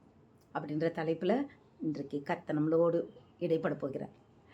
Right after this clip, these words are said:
நிச்சயமாக இது நம் வாழ்க்கையில் ஒரு பெரிய ஆசீர்வாதத்தை கொண்டு வரும், பிரியமானவர்களே. வீடியோல என்ன வருதோ, என்ன வரலையோ, முழுவதும் பாருங்கள். வீடியோ ஆரம்பம் முதல் முடிவு வரையிலும்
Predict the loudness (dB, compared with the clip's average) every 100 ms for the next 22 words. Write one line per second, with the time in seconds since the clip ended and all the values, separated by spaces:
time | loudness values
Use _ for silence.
0 | -20 -20 -20 -6 -2 -2 -6 -10 -2 2
1 | 4 4 2 -2 -2 -2 -2 -2 0 4
2 | 4 4 -4 -6 -4 0 0 0 -2 2
3 | 2 2 -2 -2 0 2 2 0 -2 0
4 | 0 -2 -4 -6 -10 -20 -8 6 8 10
5 | 10 10 10 8 8 8 10 10 10 8
6 | 6 6 4 2 2 0 -12 -6 4 8
7 | 12 12 12 12 8 6 6 4 2 -12
8 | -20 _ _ -20 -20 -20 -20 -20 -20 -20
9 | -6 2 6 8 10 8 8 6 8 8
10 | 8 6 6 6 6 0 2 4 6 6
11 | 4 4 4 6 4 2